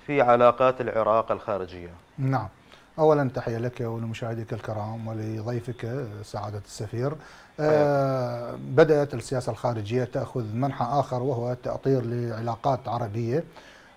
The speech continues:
Speaker 2: آه، إقليمية وأيضًا، أيضًا علاقات إقليمية غير عربية،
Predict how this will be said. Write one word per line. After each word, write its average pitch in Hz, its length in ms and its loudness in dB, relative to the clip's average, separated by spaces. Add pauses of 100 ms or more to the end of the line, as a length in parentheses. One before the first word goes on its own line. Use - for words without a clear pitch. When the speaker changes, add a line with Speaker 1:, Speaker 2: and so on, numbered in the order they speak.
Speaker 2:
آه، 123 220 -2
إقليمية 135 580 2
وأيضًا، 131 680 2
أيضًا 127 400 4
علاقات 120 520 -4
إقليمية 120 500 0
غير 123 220 2
عربية، 117 540 0